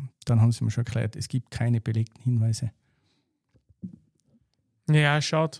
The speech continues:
Speaker 1: Es gibt auch keine historischen Quellen.
Speaker 2: Ich muss mir erst entscheiden,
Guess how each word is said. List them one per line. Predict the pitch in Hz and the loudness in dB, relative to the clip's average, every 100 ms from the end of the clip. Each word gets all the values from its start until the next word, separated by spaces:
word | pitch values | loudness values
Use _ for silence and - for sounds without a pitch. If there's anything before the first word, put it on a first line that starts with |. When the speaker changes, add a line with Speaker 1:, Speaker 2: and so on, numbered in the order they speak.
| - | -4
Speaker 1:
Es | 117 | -2
gibt | 117 147 | -2 -2
auch | 123 | -2
keine | - 123 | 0 2
historischen | 113 117 123 120 110 | 2 2 0 0 0
Quellen. | 117 - 120 120 110 - _ _ _ _ _ _ _ _ _ _ _ | -4 -2 2 2 0 -6 _ _ _ _ _ _ _ _ _ _ _
Speaker 2:
Ich | 170 | 2
muss | 170 196 - | 2 2 0
mir | |
erst | 180 175 | -2 0
entscheiden, | 151 143 139 151 139 | -2 -2 -2 -2 -4